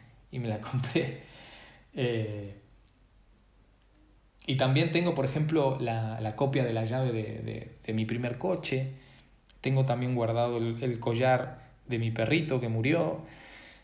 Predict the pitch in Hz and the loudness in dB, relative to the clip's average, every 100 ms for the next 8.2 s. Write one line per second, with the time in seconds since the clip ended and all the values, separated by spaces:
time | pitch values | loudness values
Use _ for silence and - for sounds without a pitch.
0 | - - - - 214 240 233 233 - - | -18 -14 -14 -4 0 0 2 0 0 0
1 | 151 190 202 180 156 151 - 202 220 202 | 2 4 4 2 2 2 0 2 2 2
2 | 160 135 180 135 123 113 113 110 113 - | -2 0 0 2 2 0 -4 -4 -8 -16
3 | - 127 127 - 135 - - 131 131 180 | -12 -6 -6 -6 -8 -8 -8 -4 0 0
4 | 180 147 139 139 143 135 127 117 113 - | 2 2 0 0 2 4 2 0 -6 -8
5 | - - - - 131 139 139 135 131 131 | -18 -20 -14 -10 -6 -4 -2 -4 -2 -4
6 | 131 - 131 131 127 127 120 113 113 - | -4 -10 -12 -8 -6 -4 -6 -6 -8 -12
7 | - - 143 151 151 - - 160 - - | -16 -4 0 2 0 -2 -4 -4 -4 -4
8 | 117 - | -6 -14